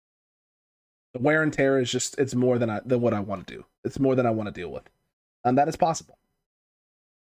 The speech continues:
That is possible. Uh, build the O, uh, build the inside out O line is the priority in a passing league.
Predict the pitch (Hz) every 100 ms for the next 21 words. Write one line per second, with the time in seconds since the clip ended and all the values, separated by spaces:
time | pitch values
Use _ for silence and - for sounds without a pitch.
0 | _ 123 123 101 98 - - _ _ _
1 | _ _ _ _ _ _ _ _ _ _
2 | _ _ _ 139 175 170 170 165 170 170
3 | 165 165 160 135 _ _ _ - 151 180
4 | 208 180 160 170 170 156 147 156 202 190
5 | 185 185 185 180 180 160 156 170 160 165
6 | 160 147 127 139 143 147 151 147 131 139
7 | 139 147 143 139 180 214